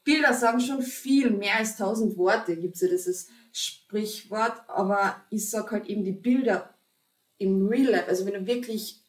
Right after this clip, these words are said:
real dort und stehst vor Ort, ist es nochmal ganz was anderes. Da kann man auch noch so einen Seitenhieb oder hingeben, ähm,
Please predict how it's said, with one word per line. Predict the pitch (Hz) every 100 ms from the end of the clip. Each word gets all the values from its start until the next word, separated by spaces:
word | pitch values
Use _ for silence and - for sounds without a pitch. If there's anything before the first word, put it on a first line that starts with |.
| -
real | 202 180 226 240
dort | 214 254 247
und | 202
stehst | - - 233 254 254 -
vor | - 214 240 214
Ort, | - 220 208 - - _ _ _ _
ist | 196 190
es | 190
nochmal | 214 220 196 190
ganz | 202 240
was | 226 - 190
anderes. | 214 240 180 185 - - -
Da | -
kann | - 190
man | 247
auch | 220
noch | 190
so | 196
einen | 185
Seitenhieb | - 190 - 180 226 240 233 220 220 - _ _ _
oder | - 220 220
hingeben, | 196 247 262 214 202 220 254 247 - _ _ -
ähm, | 208 202 202 202 196